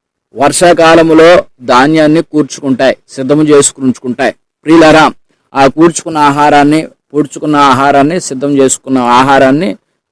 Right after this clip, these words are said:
భుజిస్తూ ఉంటాయి. అంటే ఇక్కడ అవి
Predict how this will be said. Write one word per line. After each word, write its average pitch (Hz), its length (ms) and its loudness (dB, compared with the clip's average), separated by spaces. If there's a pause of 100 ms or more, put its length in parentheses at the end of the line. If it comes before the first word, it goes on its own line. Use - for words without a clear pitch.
భుజిస్తూ 143 440 0
ఉంటాయి. 117 360 -2 (400)
అంటే 143 500 0 (340)
ఇక్కడ 139 220 -4
అవి 131 680 2